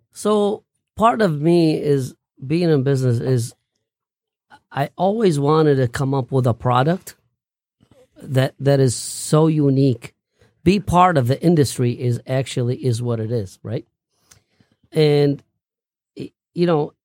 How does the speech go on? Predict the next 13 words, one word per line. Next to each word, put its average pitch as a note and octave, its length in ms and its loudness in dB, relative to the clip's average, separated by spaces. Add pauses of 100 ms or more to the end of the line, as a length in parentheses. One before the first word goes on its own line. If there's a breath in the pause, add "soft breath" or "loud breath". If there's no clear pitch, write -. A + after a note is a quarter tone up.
(140)
it F3 120 2
is B3+ 200 0
a G#3+ 60 2
business, C3 600 -2 (340)
but C3 380 -2 (680)
it's, - 420 -2
it's C3+ 220 2
passion D#3 640 -2
is A#2+ 200 -2
what's A2+ 220 0
driving C3 480 -2
me, A2 140 -4
really. A#2 520 -2